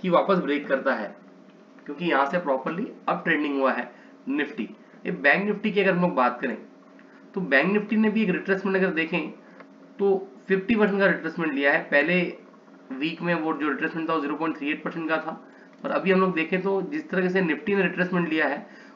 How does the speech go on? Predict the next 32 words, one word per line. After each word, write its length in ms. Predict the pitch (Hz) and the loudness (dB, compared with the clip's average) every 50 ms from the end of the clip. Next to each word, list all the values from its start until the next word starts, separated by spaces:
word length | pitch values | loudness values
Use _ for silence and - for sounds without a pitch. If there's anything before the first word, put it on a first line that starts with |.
| - - | -10 -10
उसी 200 | 170 180 208 208 | -4 0 2 2
तरीके 260 | 196 185 165 165 180 | 4 4 4 2 2
से 100 | 180 202 | 2 2
bank 280 | 170 147 143 143 156 170 | 4 4 4 4 4 2
Nifty 220 | 175 175 - 185 | 0 0 2 2
में 120 | 185 190 | 2 4
रिट्रेसमेंट 480 | 165 139 123 - 147 131 - 147 139 131 | 2 0 0 -2 -2 -2 0 0 0 2
लिया 120 | 135 131 | 2 2
है। 80 | 127 120 | 2 4
bank 180 | 131 135 151 160 | 2 2 2 2
निफ्टी 200 | 165 156 - 170 | -2 -4 -4 -4
में 80 | 170 | -4
हमको 140 | 156 156 175 | -2 -2 -4
selling 340 | 170 - 139 131 151 170 175 | -4 -2 -2 -2 -2 -2 -4
pressure 240 | 170 165 156 170 165 | -6 -6 -6 -6 -2
ज़्यादा 280 | 143 139 127 131 156 156 | -2 0 0 0 0 -2
देखने 280 | 147 143 131 151 160 | -2 -2 -2 -2 -2
मिला 180 | 151 143 139 156 - - - - - - - - - - 139 | -2 -2 -2 -4 -8 -10 -16 -20 -20 -20 -20 -20 -6 -4 -2
compare 300 | 135 127 - 147 143 135 - | -2 0 2 2 2 2 0
to 140 | 160 156 156 156 - - - - - - - - - - - - - - - - - - - - 147 | -2 -2 -4 -4 -8 -14 -20 -20 -20 -20 -20 -20 -20 -20 -20 -20 -20 -20 -20 -20 -20 -20 -10 -6 -4
Nifty 460 | 143 143 143 - - - 185 190 - - 240 | -2 -2 -2 -4 -2 -2 -2 -2 -2 -4 -6
daily 340 | 120 120 135 135 139 151 151 | -2 0 2 2 2 2 0
chart 300 | 165 156 147 143 - - | 2 4 4 2 2 -2
पे, 100 | 170 160 | -4 -4
मगर 220 | 156 151 143 139 | -2 -2 -2 -2
weekly 480 | 131 139 147 - - 180 196 196 190 - - - - - 127 - | -2 -2 -4 -2 -2 -2 -2 -2 -4 -8 -10 -16 -16 -16 -6 0
चार्ट 200 | 156 143 139 135 | 4 4 4 4
पे 180 | - - 165 156 | 2 -2 -4 -2
निफ्टी 360 | 147 147 143 143 - - 170 | 0 -2 -2 -4 -4 -4 -2
और 120 | 170 160 | -2 -2
बैंक 260 | 131 131 131 131 135 | 2 2 4 4 4
निफ्टी 440 | 139 139 139 127 127 - - 175 214 | 2 0 -2 -4 -8 -8 -10 -10 -10